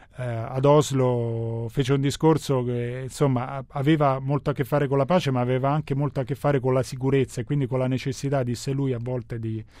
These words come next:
di, di fare una guerra. Però quello che dicevi te è assolutamente vero, cioè Obama è stato eletto anche perché era stato, come dire, in qualche modo visto come colui che avrebbe portato fuori l'America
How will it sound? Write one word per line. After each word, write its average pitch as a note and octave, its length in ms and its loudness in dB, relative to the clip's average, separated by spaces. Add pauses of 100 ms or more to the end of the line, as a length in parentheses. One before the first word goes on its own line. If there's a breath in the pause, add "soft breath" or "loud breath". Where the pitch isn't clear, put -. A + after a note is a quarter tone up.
(300 loud breath)
di, A#2 220 -2
di A#2+ 100 -6
fare A#2+ 180 -2
una A#2 140 -2
guerra. A2+ 240 -4
Però E3+ 240 2
quello C3 200 0
che B2 60 0
dicevi C3+ 320 -2
te C#3+ 120 0
è - 20 -2
assolutamente A#2 720 -4
vero, A#2+ 300 0
cioè C3 280 0 (440 loud breath)
Obama C#3+ 400 6
è - 20 2
stato B2+ 300 -2
eletto C3+ 280 -2
anche D3 300 0
perché C#3 460 -2
era A#2+ 380 -4
stato, B2 640 -2 (260 loud breath)
come C3 160 -4
dire, C3 160 2
in B2 120 -2
qualche C3+ 280 -2
modo C3+ 380 2
visto C3+ 340 -2
come A#2+ 160 -4
colui C#3 240 0
che C#3+ 80 0
avrebbe C3 280 -2
portato C3 360 -4
fuori D3+ 320 2
l'America C#3+ 580 0